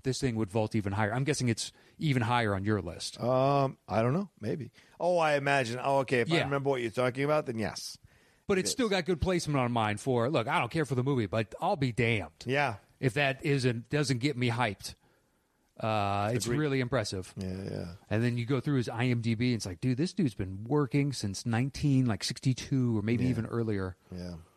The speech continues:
Speaker 1: I just, like, on this T V show, this T V show, this movie I've never heard of, this,
Speaker 2: It's
Speaker 1: this,
Speaker 2: crazy.
Speaker 1: this. Yeah,
Speaker 2: It's
Speaker 1: just
Speaker 2: crazy.
Speaker 1: nonstop.
Speaker 2: Uh,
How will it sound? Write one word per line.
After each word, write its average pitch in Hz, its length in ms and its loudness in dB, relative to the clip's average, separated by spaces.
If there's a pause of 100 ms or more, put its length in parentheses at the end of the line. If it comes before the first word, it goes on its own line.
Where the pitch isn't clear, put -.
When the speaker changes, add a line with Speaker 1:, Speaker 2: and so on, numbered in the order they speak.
(200)
Speaker 1:
I 95 40 -12
just, 95 180 -6
like, 95 140 0
on 95 120 -2
this 131 160 2
T 110 160 -2
V 95 140 0
show, 98 200 2
this 120 180 4
T 110 160 0
V 98 140 0
show, 95 260 0
this 117 200 -6
movie 117 240 2
I've 110 100 -2
never 120 220 -2
heard 120 220 0
of, 92 160 -6
this, 131 100 2
Speaker 2:
It's 107 120 0
Speaker 1:
this, 131 140 0
Speaker 2:
crazy. 104 180 2
Speaker 1:
this. 104 240 0
Yeah, 127 120 2
Speaker 2:
It's 101 100 -2
Speaker 1:
just 113 120 -6
Speaker 2:
crazy. 113 140 0
Speaker 1:
nonstop. 107 520 0 (720)
Speaker 2:
Uh, - 40 -2